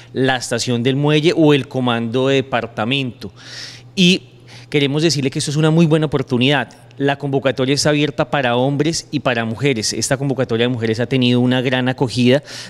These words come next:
pero creemos que para hombres también sigue ofreciendo muchas posibilidades porque esto sirve para nutrir la hoja de vida para más adelante, si desea continuar en la Policía Nacional o si desea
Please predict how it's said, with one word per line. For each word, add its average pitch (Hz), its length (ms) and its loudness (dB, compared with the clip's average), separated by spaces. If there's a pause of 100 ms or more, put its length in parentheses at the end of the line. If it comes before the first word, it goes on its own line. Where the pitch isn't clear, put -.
pero 147 180 2
creemos 131 380 -2
que 156 80 -4
para 135 280 0
hombres 120 420 -2
también 123 360 -2
sigue 139 220 -2
ofreciendo 123 400 -4
muchas 135 320 -2
posibilidades 113 600 0
porque 117 240 -6
esto 117 180 -4
sirve 156 440 -2 (440)
para 131 240 -2
nutrir 131 640 -2 (180)
la 127 220 2
hoja 127 200 -2
de 135 120 2
vida 127 320 2
para 123 240 -2
más 117 180 -8
adelante, 107 560 -4
si 120 160 -2
desea 104 380 -2
continuar 123 800 -2
en 143 100 -2
la 143 140 0
Policía 123 420 2
Nacional 151 480 2
o 127 100 -2
si 120 140 -4
desea 113 320 0